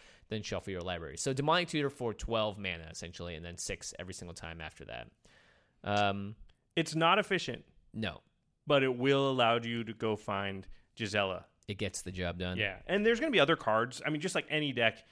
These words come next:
Speaker 2: you're gonna wanna have certain cards at certain times.
Speaker 1: Mm-hmm.
Speaker 2: And so Planar Portal does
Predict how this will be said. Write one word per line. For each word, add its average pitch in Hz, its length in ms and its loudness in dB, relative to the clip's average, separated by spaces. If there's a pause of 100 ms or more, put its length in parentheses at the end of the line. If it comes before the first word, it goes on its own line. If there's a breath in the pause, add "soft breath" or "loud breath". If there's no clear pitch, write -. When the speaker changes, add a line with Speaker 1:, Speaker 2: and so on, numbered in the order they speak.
(160 soft breath)
Speaker 2:
you're 147 100 -4
gonna 139 180 0
wanna 107 360 0
have 104 200 4
certain 107 280 -8
cards 104 240 0
at 98 40 -12
certain 101 240 -10
times. 151 440 2
Speaker 1:
Mm-hmm. 104 240 -6 (140)
Speaker 2:
And 120 260 -2
so 117 400 0 (200)
Planar 139 240 -2
Portal 120 320 2 (140)
does 113 440 0